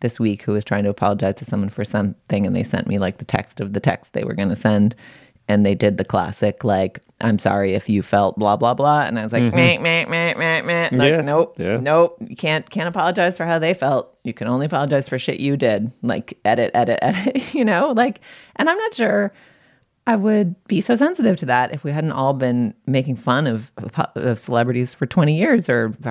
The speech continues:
Speaker 1: forty years or however long for, um, for making mistakes in that way. So maybe that's part of the point of the public apology, is to model what makes one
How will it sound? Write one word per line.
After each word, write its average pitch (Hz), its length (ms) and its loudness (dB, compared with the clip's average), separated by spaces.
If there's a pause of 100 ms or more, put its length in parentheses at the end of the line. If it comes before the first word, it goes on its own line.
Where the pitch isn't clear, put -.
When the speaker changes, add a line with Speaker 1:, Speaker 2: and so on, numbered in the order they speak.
(180)
Speaker 1:
forty 214 280 0
years 117 300 0
or 107 100 -2
however 156 460 0
long 113 340 0 (600)
for, 113 640 0 (160)
um, 110 480 0 (520)
for 131 240 -2
making 107 340 0
mistakes - 460 -4
in - 100 -8
that - 180 -8
way. - 280 -4
So - 160 -4
maybe 202 220 2
that's 156 280 0
part 226 200 -4
of 240 80 -2
the 240 60 -4
point 247 220 4
of 247 40 4
the 240 80 0
public 226 320 0
apology, 202 500 2
is 185 140 0
to - 100 -8
model 117 480 2 (580)
what 110 240 -2
makes 107 320 -2
one 113 320 -2